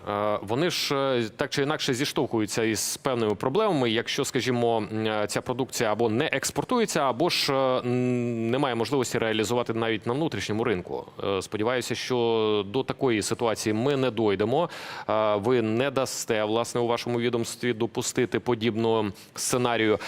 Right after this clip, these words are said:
А в, в, от взагалі, як це може позначитися на суспільному житті, коли, та, робочих місцях, сплатах до бюджету тощо, якщо от виникають такі проблеми? І чи буде користь від того, що ціни на основні продукти можна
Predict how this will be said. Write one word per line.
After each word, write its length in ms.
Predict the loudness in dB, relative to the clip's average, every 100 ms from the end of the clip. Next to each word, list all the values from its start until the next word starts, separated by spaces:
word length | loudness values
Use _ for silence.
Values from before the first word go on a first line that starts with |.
| -6 -6 2
А 440 | 4 4 4 4
в, 580 | 2 0 -4 -6 -4 -6 -10
в, 440 | -14 -14 -10 -2 0
от 220 | 0 -4
взагалі, 480 | 0 2 2 2 2
як 180 | 0 0
це 140 | 2
може 220 | 2 2
позначитися 640 | 0 0 0 0 0 2 2
на 140 | 2
суспільному 580 | 0 -2 0 2 4 2
житті, 340 | 2 2 0
коли, 440 | 2 4 4 2 0
та, 340 | 2 2 4
робочих 600 | 2 2 2 2 -2 0
місцях, 540 | 2 2 2 2 2 0
сплатах 480 | -2 2 2 2 0
до 100 | 0
бюджету 560 | 0 0 2 2 -2 -2
тощо, 380 | 2 2 4 2
якщо 600 | 2 0 -2 0 2 2 0 -8 -2
от 120 | 0
виникають 440 | 2 2 4 2 2
такі 180 | -2
проблеми? 460 | 0 2 4 4 2
І 20 |
чи 120 | 2
буде 160 | 2 2
користь 360 | 2 2 2 0
від 100 | 2
того, 160 | 2
що 160 | 2 0
ціни 280 | 2 2 4
на 160 | 2
основні 360 | 2 0 0 2
продукти 360 | 0 0 0
можна 360 | 0 2 2